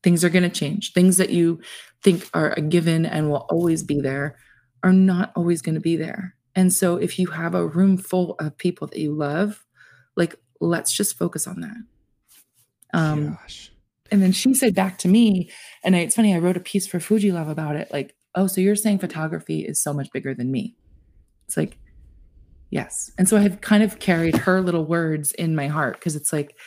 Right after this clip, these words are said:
Speaker 1: that's such a good way to put it, because it's so much bigger than the, the couple on that day. Yes, we wanna get awesome photos of the two of you. Yes, we wanna make sure that you guys look like you could be in a magazine. Yes, of course.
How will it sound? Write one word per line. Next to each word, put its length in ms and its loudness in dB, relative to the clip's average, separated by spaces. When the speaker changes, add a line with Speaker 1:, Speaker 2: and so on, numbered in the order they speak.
Speaker 1:
that's 140 0
such 120 2
a 60 2
good 220 -2
way 120 -2
to 80 -4
put 200 2
it, 100 -4
because 200 -4
it's 180 -4
so 140 4
much 240 0
bigger 320 4
than 280 0
the, 220 -2
the 60 -6
couple 360 -2
on 160 -6
that 180 -10
day. 320 -10
Yes, 320 -2
we 120 4
wanna 200 2
get 240 -8
awesome 500 0
photos 360 -2
of 80 -8
the 80 -12
two 180 -4
of 100 -8
you. 240 -4
Yes, 320 2
we 80 0
wanna 180 -4
make 160 -6
sure 120 -4
that 140 -4
you 160 -2
guys 320 -6
look 120 -4
like 120 -4
you 80 0
could 140 -4
be 80 2
in 80 2
a 40 4
magazine. 720 0
Yes, 160 -2
of 80 -14
course. 480 -6